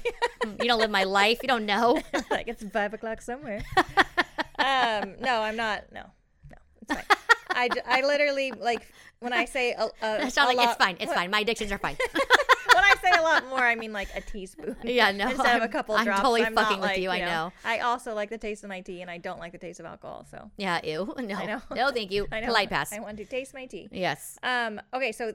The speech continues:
Speaker 1: this I put in every freaking day. It's ashwagandha. I buy the ashwagandha powder
Speaker 2: Yeah.
Speaker 1: online.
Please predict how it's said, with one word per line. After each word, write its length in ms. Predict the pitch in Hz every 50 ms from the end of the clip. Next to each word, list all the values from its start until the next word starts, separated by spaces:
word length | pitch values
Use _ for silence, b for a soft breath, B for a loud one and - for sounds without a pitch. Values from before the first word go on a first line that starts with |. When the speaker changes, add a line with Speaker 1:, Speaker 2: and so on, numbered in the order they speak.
| - - -
Speaker 1:
this 340 | 185 233 254 311 440 -
I 140 | - 254 240
put 260 | 240 - - 247 - - -
in 240 | 214 214 202 196 - -
every 840 | - 175 185 190 190 202 - 220 220 226 226 233 240 254 269 285 _ _ _ _ _ -
freaking 380 | 233 233 233 233 - 240 240
day. 220 | 226 208 202 202 202
It's 100 | 196 -
ashwagandha. 840 | - 196 202 196 - - 226 208 214 202 196 190 196 196 196 190 -
I 140 | - 208 208 196 -
buy 460 | - 185 185 185 196 208 214 233 247 247 247
the 340 | 240 220 208 202 196 190 - -
ashwagandha 560 | - 208 208 - 208 180 190 190 190 185 170
powder 500 | - - 185 185 196 208 214 226 240 247 240 b b b
Speaker 2:
Yeah. 180 | b 190 165 226
Speaker 1:
online. 580 | 214 208 202 196 190 185 190 196 208 233 247 254